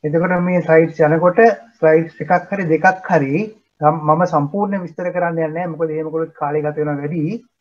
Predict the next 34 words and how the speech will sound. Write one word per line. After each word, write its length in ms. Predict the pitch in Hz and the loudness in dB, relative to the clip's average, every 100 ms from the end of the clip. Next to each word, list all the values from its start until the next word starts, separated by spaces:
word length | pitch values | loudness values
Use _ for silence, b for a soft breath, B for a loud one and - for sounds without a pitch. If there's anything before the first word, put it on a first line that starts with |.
| _ _ | _ _
අ, 80 | 156 151 147 143 143 147 156 _ _ _ _ _ 165 165 165 | -12 -10 -8 -8 -10 -14 -18 _ _ _ _ _ -20 -12 -4
ඒවා 300 | 170 180 170 | 0 2 2
මම, 220 | 165 170 | 0 2
අ, 160 | 208 202 _ - 160 156 147 147 _ - | 0 0 _ -10 -4 -2 -4 -8 _ -6
කියලා 360 | 160 160 196 185 - _ _ _ b - | -2 4 4 4 0 _ _ _ b -20
ස්කිප් 280 | 151 - 180 | -16 -12 -10
කරනවා. 280 | - 165 147 | -2 0 0
ඒකෙන් 240 | 151 185 165 | -2 -4 -4
හානියක් 480 | 165 190 196 185 | 0 0 0 -2
වෙන්නේ 200 | 180 165 | -4 -2
නැහැ. 260 | 165 202 190 | 0 0 0
ඒක 80 | 175 | -4
මට 280 | 170 175 - | -6 -6 -6
පෙන්වන්න 400 | 165 165 175 175 | -6 -4 -6 -6
විතරයි 300 | 165 175 180 | -6 -6 -2
ඕනකම 360 | 156 151 156 | -2 -2 -4
තියෙන්නේ. 440 | 170 202 151 131 139 _ _ _ - | -4 -4 -4 -6 -16 _ _ _ -10
ඊළඟ 260 | 170 202 | -4 -2
කාරණේ 440 | 202 190 175 170 165 | 2 0 0 -6 -4
තමයි, 500 | 165 147 156 220 233 _ _ _ _ _ - | -4 -2 -2 -2 -4 _ _ _ _ _ -10
අ, 60 | 151 151 151 151 147 147 | -8 -4 -4 -6 -8 -10
හුඟක් 400 | 160 185 180 190 | -6 -6 -6 -6
අය 300 | 190 190 180 | -6 -6 -6
හිතනවා 420 | 170 165 175 190 | -4 -4 -2 -2
මේ 120 | 202 | -4
බැලන්ස් 340 | 175 156 160 151 | -4 -4 -4 -8
ස්කෝර් 240 | - 175 | -10 -8
කාඩ් 240 | 165 170 165 | -4 -4 -6
කියන්නේ 460 | - 165 165 175 | -4 -4 -4 -6
හරිම 280 | 165 165 165 | -6 -6 -4
අමාරු 480 | 156 151 156 160 156 | -4 -2 0 0 -2
වැඩක්. 400 | 147 151 185 - | -2 -2 -4 -6
මේ, 460 | 175 160 156 156 151 | -4 -4 -2 -6 -8
මේක, 300 | 156 151 | -8 -8